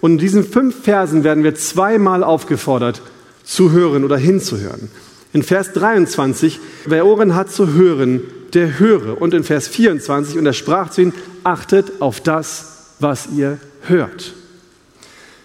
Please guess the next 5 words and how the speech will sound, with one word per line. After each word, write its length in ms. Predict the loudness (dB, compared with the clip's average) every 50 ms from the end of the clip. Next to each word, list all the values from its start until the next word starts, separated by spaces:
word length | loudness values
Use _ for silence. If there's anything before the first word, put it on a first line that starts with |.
| _ _ _ _ _ _ _ _ _ _
Es 180 | -4 -4 -4 -2
ist 460 | 0 0 0 0 -2 -12 -10 -4 -2
also 240 | -2 0 0 0 -2
für 160 | 0 0 0
Jesus, 640 | 2 4 4 4 6 4 4 2 0 -4 -10 -12